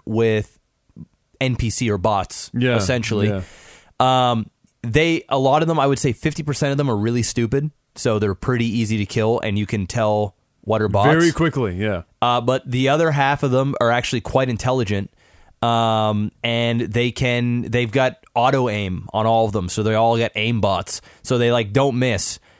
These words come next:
Speaker 1: uh, which can make it a challenge, especially in the first, like, two minutes of a game when you're trying to find your first weapon, and, you know, they're not missing with the, even with the shittiest guns. Uh, that's definitely its biggest down draw right now.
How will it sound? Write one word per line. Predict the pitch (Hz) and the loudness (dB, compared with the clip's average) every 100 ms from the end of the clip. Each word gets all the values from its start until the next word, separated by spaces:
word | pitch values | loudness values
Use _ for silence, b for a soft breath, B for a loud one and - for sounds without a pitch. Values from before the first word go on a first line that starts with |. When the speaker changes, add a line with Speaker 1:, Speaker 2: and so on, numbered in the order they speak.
| b | b
Speaker 1:
uh, | - 117 | -2 0
which | 113 123 - | 2 0 -2
can | 139 | 0
make | 139 151 | 0 0
it | 151 | -2
a | |
challenge, | - 135 139 151 | -2 0 0 0
especially | 120 - 131 - 127 | -2 0 -2 0 -2
in | |
the | 110 | -2
first, | - 127 131 - - _ _ _ _ _ - | 0 0 -2 -6 -16 _ _ _ _ _ -6
like, | 113 95 - | -4 -6 -10
two | - 143 | -4 0
minutes | 139 135 131 | 0 -2 -2
of | |
a | 123 | -2
game | 117 123 151 156 | -2 -2 -2 -4
when | 120 117 | -2 -2
you're | 104 | -2
trying | 127 117 120 | 0 0 0
to | |
find | - 113 117 117 | -2 0 0 0
your | 104 | -2
first | 131 113 - | -2 -4 -2
weapon, | 113 - 127 127 | -2 0 -2 -2
and, | 107 95 92 b b b b b | -2 -2 -4 b b b b b
you | 110 | 0
know, | 110 | 0
they're | 104 123 | 2 0
not | 117 110 | 0 0
missing | 117 - 127 | 0 0 -2
with | 113 107 | -2 -4
the, | - | -4
even | 120 120 | -4 -2
with | 110 | -2
the | 98 | -4
shittiest | - 117 110 - | -2 -2 -2 -2
guns. | 107 131 151 - b b b b b b b | -2 -2 -6 -10 b b b b b b b
Uh, | 117 113 - | 2 2 0
that's | 120 143 - | 0 0 0
definitely | 156 156 165 156 160 | 0 0 -2 -2 -2
its | 131 | -2
biggest | 101 131 135 - | 0 0 0 -2
down | 120 120 113 | 0 0 0
draw | 107 95 | 2 2
right | 95 98 | 0 -2
now. | 95 95 117 | -2 -2 -2